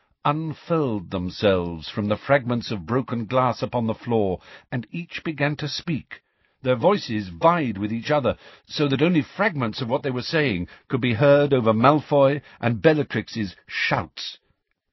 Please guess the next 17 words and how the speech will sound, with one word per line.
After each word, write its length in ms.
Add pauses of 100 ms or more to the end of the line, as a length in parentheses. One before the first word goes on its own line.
(360)
"At 380
the 140
solstice 920
will 220
come 420
a 120
new," 840 (180)
said 240
the 100
figure 440
of 60
an 160
old 460 (120)
bearded 600
man. 540 (760)
"Do 260
not 500